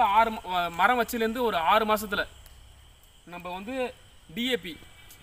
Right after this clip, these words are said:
இப்போ ஒரு ஆறு மாசம் ஆன மரத்துக்கு பார்த்தீங்கன்னா, ஒரு ஐம்பதுலேருந்து நூறு கிராம் வரைக்கும் டி ஏ பி வைக்கலாம்.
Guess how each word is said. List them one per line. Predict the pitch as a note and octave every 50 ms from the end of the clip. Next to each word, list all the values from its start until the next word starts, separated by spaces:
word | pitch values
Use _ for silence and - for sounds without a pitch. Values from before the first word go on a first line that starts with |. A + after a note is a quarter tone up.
| - - - - - -
இப்போ | - - F#3
ஒரு | F#3+ F#3 F3+
ஆறு | E3+ F#3+ A3 A3
மாசம் | A3 G#3+ G#3 - B3 A3+
ஆன | G#3+ G3+ F#3+
மரத்துக்கு | F3+ F#3 F#3+ F#3 F#3+ F3+
பார்த்தீங்கன்னா, | F3+ E3+ F3 G3 A#3+ B3+
ஒரு | A3+ F#3+ F3+ D#3 D3 C3+ A2+ - - - - - - -
ஐம்பதுலேருந்து | D3 F#3 G3+ A3+ A3 A3 A#3+ A3+ G#3
நூறு | G#3 G#3
கிராம் | G3+ G3+ G3+ G3
வரைக்கும் | F#3+ G3 G3+ F#3 E3
டி | F#3
ஏ | F#3+ F#3
பி | D3 D3
வைக்கலாம். | D3 C#3+ B2 - C3+ C3